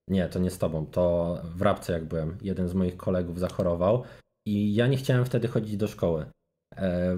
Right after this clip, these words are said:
no nie chciało mi się po prostu, e, i powiedziałem, żeby na mnie nakasał. I on na mnie nakasał, ja w-, prze-, przez ponad dwa tygodnie byłem z gorączką. Naprawdę tak mnie rozłożyło, że drugi <laughs> raz bym tego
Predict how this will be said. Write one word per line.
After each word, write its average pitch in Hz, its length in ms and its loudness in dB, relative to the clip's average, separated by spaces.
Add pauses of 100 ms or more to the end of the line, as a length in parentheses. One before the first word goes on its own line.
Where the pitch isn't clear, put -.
(120)
no 131 140 2
nie 190 100 6
chciało 104 280 4
mi 90 80 2
się - 120 -2
po 87 100 -2
prostu, 90 540 2 (320)
e, 101 240 2
i 120 140 -2
powiedziałem, 147 420 4
żeby 143 180 2
na 139 80 2
mnie 131 120 4
nakasał. 90 580 0 (220)
I 117 80 4
on 151 120 6
na 139 100 4
mnie 123 140 4
nakasał, 113 640 2
ja 107 240 2
w-, 107 140 -8 (140)
prze-, 110 300 0
przez 104 440 -2 (300)
ponad 113 280 2
dwa 101 240 0
tygodnie 92 580 0
byłem 92 240 0
z 90 60 -4
gorączką. 87 840 0 (320)
Naprawdę 101 420 2
tak 113 260 0
mnie 104 120 2
rozłożyło, 101 600 2
że 117 220 2
drugi 117 260 2
<laughs> - 60 -8
raz 127 120 0
bym 127 140 4
tego - 420 0